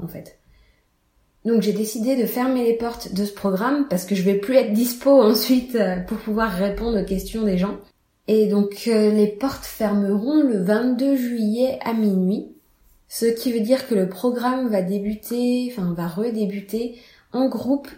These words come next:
le vingt-trois juillet. J'ai décidé de le lancer en fait sur trois semaines, euh, vraiment définies.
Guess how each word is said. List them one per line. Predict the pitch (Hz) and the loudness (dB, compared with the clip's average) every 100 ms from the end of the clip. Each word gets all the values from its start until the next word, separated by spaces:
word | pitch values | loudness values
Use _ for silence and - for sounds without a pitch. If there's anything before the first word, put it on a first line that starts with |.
| - | -6
le | 220 247 | 0 0
vingt-trois | 262 214 240 247 - 247 | 0 -2 -4 -4 -2 -2
juillet. | 226 220 196 175 208 - _ _ | 0 -2 0 0 -2 -8 _ _
J'ai | - 214 | -4 -2
décidé | 214 214 220 254 | -2 -2 -2 0
de | 220 | 0
le | 202 208 202 | 2 4 4
lancer | 196 208 208 | 2 0 0
en | 254 | -2
fait | 233 220 | -4 -6
sur | 208 202 | -8 -8
trois | - 214 214 | -6 -4 -4
semaines, | - 220 226 233 | -4 -4 -2 -2
euh, | 214 180 175 175 170 180 175 _ _ _ _ _ - | -2 0 -2 -4 -6 -8 -12 _ _ _ _ _ -4
vraiment | 214 240 277 | 0 2 2
définies. | 240 233 - 214 214 | 2 -2 0 2 2